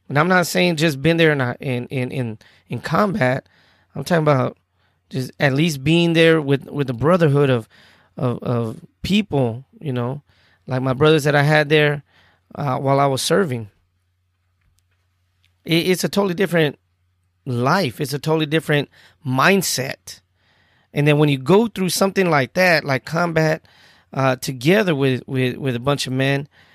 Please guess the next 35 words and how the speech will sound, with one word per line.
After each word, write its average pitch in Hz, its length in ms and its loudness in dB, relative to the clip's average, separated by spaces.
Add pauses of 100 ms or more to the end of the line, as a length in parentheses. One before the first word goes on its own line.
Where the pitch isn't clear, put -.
(240)
you 143 120 0
know, 147 60 4
your 143 240 0
relationships 160 680 -2
and 156 100 -2
your 165 140 4
<laughs> 190 80 2
lives 196 220 2
are 143 60 -2
never 160 220 -2
the 208 100 -8
same, 160 460 -4 (540)
you 131 140 -8
know. 123 260 -4 (1300)
I, - 200 -6
I've 156 220 2
known 185 360 2
s-, - 200 -6
uh, 135 400 -2
so - 220 -4
many 180 220 -2
people 135 640 -6 (1160)
that 147 220 0
when 156 120 2
they 147 100 0
came 180 280 -2
back 180 240 0
from 143 180 -6
Iraq 127 580 -4 (1600)
and 135 120 -6
they 156 120 0
stayed 214 280 0
in 190 80 2
the 139 60 0
military, 135 720 -2